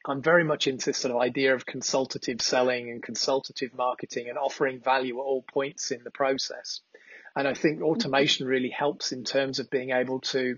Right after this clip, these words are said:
deliver those value-based messages, you know, actually deliver advice to people in an automated fashion. So you can create nurture sequences now using these tools where you can actually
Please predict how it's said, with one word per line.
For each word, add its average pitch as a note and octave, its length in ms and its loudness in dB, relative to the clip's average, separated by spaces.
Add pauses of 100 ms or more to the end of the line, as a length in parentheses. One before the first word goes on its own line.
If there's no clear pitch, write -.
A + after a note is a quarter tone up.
(140)
deliver D#3+ 440 8
those C3+ 340 2
value-based C3 760 2
messages, C3+ 580 0
you C3+ 80 -2
know, A#2+ 100 -6
actually C#3 260 -4
deliver D3 460 2
advice B2+ 560 0
to - 100 -8
people B2 380 -4
in B2+ 100 -6
an C3 80 -10
automated C3+ 560 -4
fashion. D3+ 420 -2 (220)
So - 140 2
you C#3 220 2
can - 160 -8
create C#3 380 0
nurture D3 320 0
sequences C3 680 -4
now C3 180 0
using B2 400 -2
these A#2+ 180 -4
tools B2 420 -2
where C3+ 140 2
you C3+ 220 0
can C3+ 180 -12
actually C3+ 540 -2